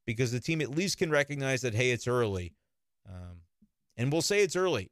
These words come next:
Every podcast that I do for the next month, I might say it's early. There's going to come a part of this summer where it won't be early anymore, and then it'll all come home to roost, and we'll see where they're at.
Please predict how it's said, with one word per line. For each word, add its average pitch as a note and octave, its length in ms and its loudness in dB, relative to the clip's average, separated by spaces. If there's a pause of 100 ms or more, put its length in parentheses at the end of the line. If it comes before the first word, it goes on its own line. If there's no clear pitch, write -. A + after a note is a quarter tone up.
Every D#3+ 280 2
podcast D#3+ 640 0
that D3 120 2
I C#3+ 100 6
do D3 180 2
for C3+ 80 -4
the C3+ 60 2
next C3 220 -2
month, B2+ 280 2
I A2 60 0
might A2+ 220 0
say A#2 140 2
it's A2 120 -2
early. G2+ 340 0 (500)
There's A2+ 280 0
going C3 240 2
to C3+ 60 -2
come C#3 160 -2
a - 180 -6
part C3+ 400 2
of A#2+ 220 0
this B2 160 -2
summer C3 420 0
where G2+ 200 0
it - 80 -2
won't G2 220 -2
be B2+ 120 0
early F3 320 4
anymore, G2 480 0 (680)
and G#2+ 560 -2
then A#2 340 0
it'll C3+ 240 2
all C#3 160 4
come C#3 220 0
home C3+ 240 0
to B2 60 2
roost, C3+ 340 0
and A2 80 -4
we'll A2 100 -2
see - 140 -4
where A#2+ 160 0
they're A2+ 140 2
at. G#2+ 160 -2